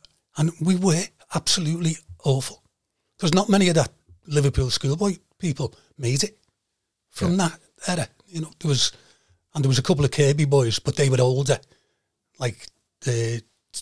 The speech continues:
Speaker 1: Toomey and Kevin Marsh, people like that. Um, they,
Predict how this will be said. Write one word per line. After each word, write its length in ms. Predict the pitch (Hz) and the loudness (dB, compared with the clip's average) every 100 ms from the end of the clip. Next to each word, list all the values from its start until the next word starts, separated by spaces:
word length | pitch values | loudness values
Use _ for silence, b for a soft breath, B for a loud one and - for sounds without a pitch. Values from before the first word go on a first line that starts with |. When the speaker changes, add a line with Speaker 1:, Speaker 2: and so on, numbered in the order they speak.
| - | -2
Speaker 1:
Toomey 560 | - 165 139 139 113 - - | 2 4 4 2 0 -6 -6
and 180 | 110 | -6
Kevin 280 | - 143 117 | -6 -6 -4
Marsh, 540 | 123 127 131 120 - - B B B B | -2 -2 -2 -2 -4 -6 B B B B
people 220 | 139 123 | -4 -2
like 180 | 120 110 | -2 -2
that. 240 | 131 127 - b b b _ | -4 -4 -8 b b b _
Um, 440 | 127 113 113 120 - _ _ _ _ _ _ | -8 -4 -4 -6 -10 _ _ _ _ _ _
they, 200 | 143 156 | 0 0